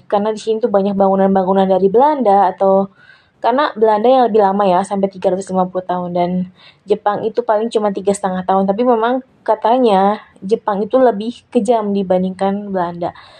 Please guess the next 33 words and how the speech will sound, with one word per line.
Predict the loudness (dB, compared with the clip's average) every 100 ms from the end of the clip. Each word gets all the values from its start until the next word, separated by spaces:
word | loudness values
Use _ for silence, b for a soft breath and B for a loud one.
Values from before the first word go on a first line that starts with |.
| B B B _ -2
Nah, | -2 -2 b b b b -10 -8
kita | -4 -2 2
nggak | 2 2
tahu | 0 0 -4
kenapa | -6 -4 -4 -4
kita | -2
dijajah | -2 -2 -2 2 0 0
atau | 0 0 0 -4 -6
kenapa | -4 0 0
kita | 2 0
menerima | 2 2 2 2 0
dijajah. | 2 2 2 0 -4 B B B
Pernah | -2 0
mikir | 0 0
nggak | 2 0
sih | -2
kenapa | 0 0 0 0 -2 2
Indonesia | 2 2 2 2 2
dari | 2 2
dulu | 2 2 2
nggak | 2 2 2
jadi | 2 2
negara | 2 2 2 0 0
yang | -2
kuat | -2 -2 -6 _
gitu, | -16 -14 -18 _ b b b _ _ -2
yang | 0 2
nggak | 2 2
dijajah | 2 2 2
sama | 0 -2 0
siapapun | 0 0 -2 -2 -2 -6
gitu? | -12 -12
Dan | -12 -14